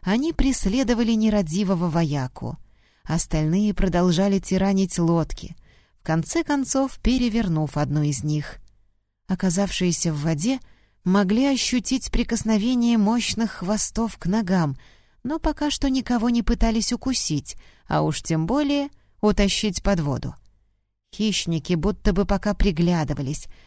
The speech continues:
выбирали кусок посмачнее. Капитан бросил взгляд на ведьму, но ничего не сказал.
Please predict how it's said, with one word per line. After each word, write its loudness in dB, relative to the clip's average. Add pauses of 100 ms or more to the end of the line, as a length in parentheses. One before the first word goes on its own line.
(120)
выбирали 2
кусок -2
посмачнее. 0 (1000)
Капитан 2
бросил 2
взгляд 0
на 0
ведьму, 0 (440)
но 2
ничего 0
не 0
сказал. -4